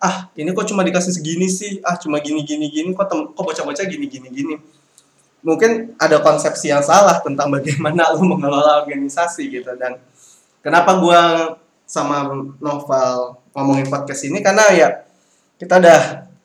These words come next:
tau lah keluh basahnya tentang jadi ketua gitu ya. Walaupun gue waktu di kampus, siapapun yang dengar podcast gue sampai detik ini, di menit ini, tahu gue bukan anak organisasi karena ya tau lah si Noval juga paham lah ya.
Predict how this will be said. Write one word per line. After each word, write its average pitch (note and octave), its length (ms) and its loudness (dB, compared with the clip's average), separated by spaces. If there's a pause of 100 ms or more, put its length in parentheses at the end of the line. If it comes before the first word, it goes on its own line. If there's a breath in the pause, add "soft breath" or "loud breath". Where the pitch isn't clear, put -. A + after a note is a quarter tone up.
(140)
tau C#3+ 160 2
lah E3 160 2
keluh C3+ 240 -6
basahnya C#3+ 480 -6
tentang C#3+ 320 -4
jadi C3 480 -6 (400 soft breath)
ketua C#3 640 2
gitu B2+ 160 -12
ya. B2 160 -10
Walaupun C#3 400 -2
gue E3+ 160 2 (240)
waktu C#3+ 260 -6 (140)
di C#3 160 -6
kampus, C#3 640 -8
siapapun C3+ 320 -6
yang C3+ 80 -4
dengar C3+ 240 -4
podcast C3 400 -6
gue C#3 80 -4
sampai C3 400 -6
detik - 400 -14
ini, C#3+ 320 -2 (560)
di B2+ 160 -8
menit C3+ 320 -4
ini, C#3 400 -6 (560 soft breath)
tahu D3+ 240 4
gue F3 160 2
bukan E3 160 2
anak D3+ 240 0
organisasi C#3+ 800 -2
karena D3 480 -6 (320)
ya C#3 400 -8 (400)
tau D#3 240 4
lah F#3 160 6
si C#3+ 320 -4
Noval C#3 320 0
juga C#3+ 160 -2
paham C#3+ 320 -6
lah C3 80 0
ya. C3 240 -2